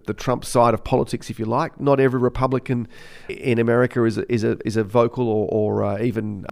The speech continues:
confirmed or committed supporter of Trump. A lot of them are, probably most of them are. Nevertheless, he's, uh, he's very outspoken. He actually even said in, uh, an op-ed in U S A Today, uh, he wrote that the country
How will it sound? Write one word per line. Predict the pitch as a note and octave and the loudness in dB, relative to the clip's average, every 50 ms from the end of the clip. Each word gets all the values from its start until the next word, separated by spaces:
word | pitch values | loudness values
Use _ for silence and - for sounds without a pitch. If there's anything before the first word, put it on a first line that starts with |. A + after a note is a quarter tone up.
| - | -8
confirmed | - A2+ G2 - - A#2 A#2+ B2 A#2 A2+ | -6 -8 -8 -2 0 0 0 2 0 0
or | G#2 | -2
committed | - - G2 G2+ G#2+ A2 G#2+ G2 | -2 -4 -4 -2 -2 -4 -4 -6
supporter | - - G#2 - A#2 A2 A2 G2+ | -10 -12 -10 -6 -4 -4 -2 -2
of | G2+ - | -4 -6
Trump. | - - C#3 D3+ - | -4 -4 -4 -2 -2
A | - G#2 | -2 -4
lot | G#2 G#2 G#2 A2+ | -2 -2 0 -2
of | A2+ G#2 | 0 -2
them | G#2 G#2 | -2 -4
are, | G#2+ G#2+ G#2 G2 | -2 -4 -4 -4
probably | - - G#2 G#2+ | -6 -6 -6 -6
most | G2+ F#2+ F#2+ G2 A2 G#2+ - - | -4 -4 -2 -2 -2 -2 -2 -6
of | G#2 E2 | -6 -6
them | F2 F#2 F2+ - | -6 -8 -8 -8
are. | F2 G2 G2+ F2+ - - - _ _ - - - - - - - - - - | -8 -8 -8 -8 -8 -10 -14 _ _ -20 -20 -20 -20 -20 -20 -20 -20 -8 2
Nevertheless, | B2 C3+ C3+ C3 B2+ A2+ A2 G#2+ G2+ - | 2 4 4 4 4 4 2 2 0 -2
he's, | G#2+ G#2 G#2+ F#2+ - - | -4 -4 -4 -4 -4 -4
uh, | G#2+ G2 F#2+ - | -2 -2 -2 -2
he's | G2+ G2+ F2+ | -4 -6 -4
very | F2 G#2 B2 C3+ C3 B2 | 0 2 4 4 4 4
outspoken. | A2+ F#2+ F#2 - - - G2+ G2 - - G2 F2+ F#2+ - - - | 2 0 -2 -6 -6 -4 -4 -4 -4 -4 -6 -6 -6 -8 -10 -14
He | - - - G#2+ G#2 | -16 -10 -6 -4 -4
actually | G#2 G#2+ - - - C#4 G3+ B2+ A#2 | -4 -4 -6 -8 -8 -4 -2 -2 -2
even | A#2 F#2+ F#2 F2+ E2+ | -2 -2 -4 -8 -10
said | - - - G#2+ G#2+ G#2 F#2+ F#2 F2+ - - - _ _ _ _ _ _ | -10 -6 -4 -2 0 0 -2 -4 -6 -10 -16 -18 _ _ _ _ _ _
in, | - G#2 E2+ C2 F#2+ G2 F#2 F2 | -4 -4 -4 -4 -8 -10 -8 -8
uh, | E2+ - - | -8 -8 -6
an | - G2+ F#2+ | -6 -6 -6
op-ed | - - A2 A#2+ - G#2+ G2+ G#2 F#2+ E2+ | 0 0 0 0 0 -2 -2 -2 -2 -4
in | F2 F2+ | -6 -6
U | F#2 G2+ G2+ F#2 | -2 -2 -2 -2
S | F2+ - | -2 -2
A | G2 F#2 F#2 | -4 -6 -6
Today, | F#2+ - G2 G2 G2 G2+ G#2 G#2 F#2 E2 - G#2+ - - - - - - - | -8 -10 -8 -6 -4 -2 -2 -2 -4 -6 -8 -10 -12 -14 -16 -18 -18 -16 -12
uh, | - G2 F#2 F2+ F#2+ F2+ - - | -10 -8 -6 -6 -6 -6 -8 -8
he | - F#2+ G2+ G2+ | -6 -4 -4 -2
wrote | G2 G2+ A2 A2+ A2+ - - - | 0 4 4 4 4 2 -2 -12
that | - G2 G2+ - - | -10 -10 -10 -8 -8
the | G#2 | -12
country | - - A#2+ A#2 - - G#2 G2+ | -10 -8 -8 -8 -4 -4 -6 -6